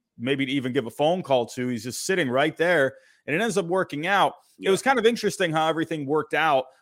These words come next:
Speaker 1: over the weekend. A lot of attention was being brought to Dansby Swanson. Uh, once he was the last free a-, or the last big free agent on the market, people were wondering where he was gonna go.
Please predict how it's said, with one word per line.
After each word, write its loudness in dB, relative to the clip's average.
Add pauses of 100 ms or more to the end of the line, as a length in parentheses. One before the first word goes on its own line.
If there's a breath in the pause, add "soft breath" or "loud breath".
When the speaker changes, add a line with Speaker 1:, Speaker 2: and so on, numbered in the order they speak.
(140 soft breath)
Speaker 1:
over 4
the 0
weekend. 0
A -2
lot 2
of 0
attention -6
was -8
being -4
brought 2
to -8
Dansby -4
Swanson. -2 (420 soft breath)
Uh, 2
once 0
he -2
was -4
the -4
last -4 (100)
free 2
a-, 0
or 4
the 0
last 2
big 2
free -2
agent -2
on -4
the -4
market, 2 (600)
people 0
were 4
wondering -2
where -2
he -4
was -6
gonna -6
go. 6